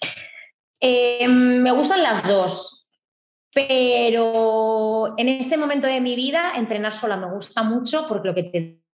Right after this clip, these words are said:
digo, porque hago un trabajo mental muy importante que no lo hago a lo largo del día porque tengo muchas cosas en la mente.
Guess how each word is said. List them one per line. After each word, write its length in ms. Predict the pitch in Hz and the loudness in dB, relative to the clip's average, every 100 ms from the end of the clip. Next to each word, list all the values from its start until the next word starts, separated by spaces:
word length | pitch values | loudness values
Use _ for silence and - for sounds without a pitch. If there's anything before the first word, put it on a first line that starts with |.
| _ | _
digo, 340 | 170 175 156 156 | -2 0 0 -4
porque 260 | 170 185 | -4 -2
hago 140 | 190 233 | 0 2
un 80 | |
trabajo 260 | 220 208 214 | 0 -2 -4
mental 600 | 185 175 208 240 285 320 339 - | -6 -2 0 0 -2 -4 -10 -8
muy 160 | 202 196 | -4 -2
importante 580 | 175 170 196 214 262 - | 0 0 0 0 -4 -4
que 460 | 202 226 - - - | -2 -2 -4 -16 -8
no 180 | 190 185 | -2 2
lo 160 | 196 190 | 2 2
hago 140 | 185 | 2
a 60 | 185 | 2
lo 80 | |
largo 220 | 190 185 185 | 0 0 -2
del 180 | 175 | -2
día 280 | 175 220 254 190 | 0 0 0 -6
porque 240 | 175 170 | -10 -10
tengo 180 | 165 165 | -6 -4
muchas 240 | 160 151 | -4 -4
cosas 320 | - 151 147 147 | -4 -6 -6 -8
en 140 | 143 | -8
la 100 | 143 | -10
mente. 320 | - - _ | -14 -20 _